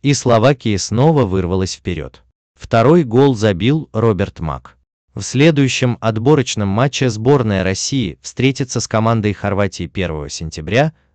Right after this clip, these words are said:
в двадцать один час сорок пять минут по московскому времени.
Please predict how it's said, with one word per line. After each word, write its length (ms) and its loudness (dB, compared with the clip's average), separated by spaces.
в 120 -6
двадцать 420 2
один 320 2
час 280 -2
сорок 360 -6
пять 300 -4
минут 340 -2
по 100 -6
московскому 640 -6
времени. 460 -10